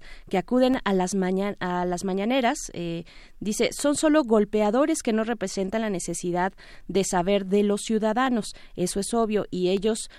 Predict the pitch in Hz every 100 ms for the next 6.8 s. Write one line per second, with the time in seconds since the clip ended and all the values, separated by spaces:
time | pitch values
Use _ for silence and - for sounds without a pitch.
0 | - 170 185 214 - 220 208 196 - 185
1 | 180 214 254 214 - - - 185 170 202
2 | - 208 185 180 - 190 175 196 202 202
3 | 190 - 180 175 214 214 - 220 214 202
4 | 202 202 202 214 208 202 180 196 190 190
5 | - 349 214 208 208 202 - 165 87 117
6 | 202 220 196 190 180 175 196 190